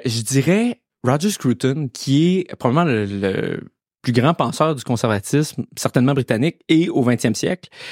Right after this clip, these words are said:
Puis surtout, c'est, c'est un, un polymathe qui a touché à peu près à tout. Euh, c'était quelqu'un qui était intéressé par l'esthétique, par l'arch-, euh, l'architecture, par la musique, même par le vin. Il a écrit un livre sur la philosophie du vin. Et donc, plus d'une centaine d'ouvrages, évidemment, avec beaucoup de philosophie politique.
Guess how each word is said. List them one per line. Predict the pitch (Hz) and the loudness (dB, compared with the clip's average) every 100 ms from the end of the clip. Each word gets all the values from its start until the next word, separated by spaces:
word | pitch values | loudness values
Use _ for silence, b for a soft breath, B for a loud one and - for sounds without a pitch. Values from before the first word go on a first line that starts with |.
| B | B
Puis | 143 | -4
surtout, | 156 - 240 | -4 -2 0
c'est, | 247 - 147 156 | 0 0 2 2
c'est | 147 - | 0 -2
un, | 117 104 107 | 0 2 0
un | |
polymathe | 107 123 110 151 | 0 0 0 -2
qui | - | 0
a | |
touché | 120 - | -2 0
à | 143 | 0
peu | |
près | 123 165 | 0 0
à | 147 | -2
tout. | - 185 202 B B - | -4 -10 -10 B B -2
Euh, | 104 | -2
c'était | - | 0
quelqu'un | 120 156 | 2 2
qui | 120 | 2
était | 117 | 0
intéressé | 104 107 165 165 | 0 0 -2 -4
par | 107 | -2
l'esthétique, | 104 - - 160 151 | -2 -2 -4 -2 -2
par | 110 | -2
l'arch-, | 104 - | -4 -2
euh, | 110 107 101 98 | 0 2 0 0
l'architecture, | 101 - - - 156 165 165 B B B | -4 -4 -6 -2 2 2 0 B B B
par | 107 | -4
la | 107 | 0
musique, | 123 120 107 139 160 | 2 0 0 0 2
même | 139 196 | 0 0
par | 120 | 0
le | 120 | 0
vin. | 107 113 | 0 0
Il | 170 | 0
a | 113 | -2
écrit | 107 143 | 0 0
un | |
livre | 135 | 0
sur | - | 0
la | 117 | -2
philosophie | - 131 117 - | 0 0 0 -2
du | 147 | -4
vin. | 110 127 - B B B B | -2 -2 -4 B B B B
Et | 143 175 165 | 2 2 2
donc, | 131 156 165 - 135 - | 0 -2 -2 -8 -10 -4
plus | 160 220 190 | 0 0 0
d'une | 131 165 | 0 0
centaine | 143 117 139 | 2 0 0
d'ouvrages, | 123 117 147 113 | 0 0 0 -2
évidemment, | 101 127 | -2 0
avec | 127 101 | 0 0
beaucoup | 101 | -10
de | - | -6
philosophie | 113 98 95 | -2 0 -2
politique. | - 107 - 160 | -2 -2 0 -4